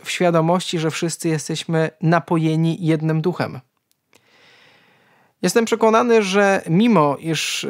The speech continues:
bardzo mocno często się różnimy i mamy bardzo różne poglądy w zależności od sytuacji, od kontekstu, z których się wywodzimy, apostoł chce dzisiaj utwierdzić nas w przekonaniu,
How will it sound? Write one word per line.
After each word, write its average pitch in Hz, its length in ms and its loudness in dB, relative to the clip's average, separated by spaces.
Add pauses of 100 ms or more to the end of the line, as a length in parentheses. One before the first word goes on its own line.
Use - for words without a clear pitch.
bardzo 190 360 0
mocno 185 360 -2
często 170 300 -4
się - 140 -6
różnimy 139 460 -4 (440)
i 180 120 0
mamy 175 400 2
bardzo 175 400 2
różne 175 260 0
poglądy 151 640 0 (320)
w 147 60 -6
zależności 143 760 -2
od - 360 -4 (140)
sytuacji, 143 760 -2
od 139 160 -6
kontekstu, 139 540 -6
z - 60 -16
których - 300 -12
się 135 100 -10
wywodzimy, 127 580 -6 (1000)
apostoł 226 440 2
chce 214 200 -2
dzisiaj 190 440 0 (120)
utwierdzić 185 580 -2
nas 139 180 0
w - 80 -20
przekonaniu, 151 720 -2